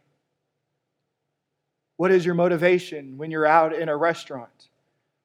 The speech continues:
and you choose to pray before your meal? Is it so that others will see you and think, "Oh, look at those wonderful Christians over there"? Or is your purpose in your heart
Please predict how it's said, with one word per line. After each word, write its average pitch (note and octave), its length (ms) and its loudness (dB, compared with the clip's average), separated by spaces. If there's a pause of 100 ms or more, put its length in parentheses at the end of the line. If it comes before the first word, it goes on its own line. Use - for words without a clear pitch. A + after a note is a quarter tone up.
(200)
and D#3 100 -8
you D3+ 60 -8
choose F3 400 -4
to D#3+ 100 -6
pray E3+ 320 0
before D#3 320 -4
your C#3+ 160 -6
meal? E3+ 300 0
Is D3+ 100 -4
it D#3 80 -4
so E3+ 160 -2
that D#3 160 4
others F3 380 2
will D#3 100 -6
see F3+ 160 -8
you F#3 240 -2
and D3+ 100 -6
think, E3+ 280 -4
"Oh, F#3+ 160 0
look F3 180 -4
at E3 120 -6
those F3 340 -2 (260)
wonderful D#3+ 600 -2 (160)
Christians C#3+ 560 -8
over D#3 320 -4
there"? C#3 520 -2 (3750)
Or C3+ 100 -12
is C3 120 -8
your C3 100 -10
purpose - 960 -10 (100)
in C3 140 -14
your A#2+ 140 -10
heart C#3+ 500 -8